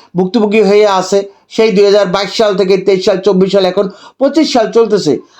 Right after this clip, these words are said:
আজকে দুইটা তিনটা বছর ধরে মানুষ ভুক্তভোগী হয়ে আছে, এইটা তারা দেখে না।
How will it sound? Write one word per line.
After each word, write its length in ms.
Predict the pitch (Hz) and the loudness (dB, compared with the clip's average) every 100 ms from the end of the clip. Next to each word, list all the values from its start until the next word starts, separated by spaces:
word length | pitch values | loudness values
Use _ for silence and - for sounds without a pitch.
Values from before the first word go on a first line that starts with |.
| - | -10
আজকে 280 | 180 214 | -4 -2
দুইটা 300 | 180 214 220 | 0 0 0
তিনটা 260 | - 233 214 | 0 0 2
বছর 280 | 196 196 214 | 0 0 0
ধরে 300 | 180 233 254 - - | 2 2 0 -4 -8
মানুষ 280 | 185 208 226 | -4 0 0
ভুক্তভোগী 500 | 175 185 233 214 208 | 0 -2 -2 0 2
হয়ে 240 | 196 196 190 | 2 2 2
আছে, 240 | 180 247 254 - - | 0 -4 -6 -10 -4
এইটা 240 | 262 262 294 | -2 0 0
তারা 220 | 214 190 | 0 -2
দেখে 260 | 175 151 | -2 -2
না। 100 | 131 | -4